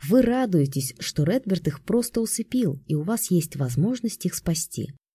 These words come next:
Сэм раскладывает на столе две карточки с синим и красным зельем и обращает свой взор на Бернарда.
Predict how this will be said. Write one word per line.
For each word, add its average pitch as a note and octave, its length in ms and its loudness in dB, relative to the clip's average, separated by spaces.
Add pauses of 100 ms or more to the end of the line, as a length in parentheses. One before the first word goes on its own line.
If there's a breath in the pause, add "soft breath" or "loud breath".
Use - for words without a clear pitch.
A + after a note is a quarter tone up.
Сэм B3+ 280 4
раскладывает E3 560 2
на C#3+ 80 2
столе E3 300 0
две F3+ 160 2
карточки F#3 540 -6
с D3 180 -4
синим C4 340 2
и - 140 -4
красным F3 480 0
зельем D#3 420 0
и - 120 -4
обращает E3+ 560 0
свой D3 220 0
взор F3 240 0
на G3+ 100 2
Бернарда. D3 600 0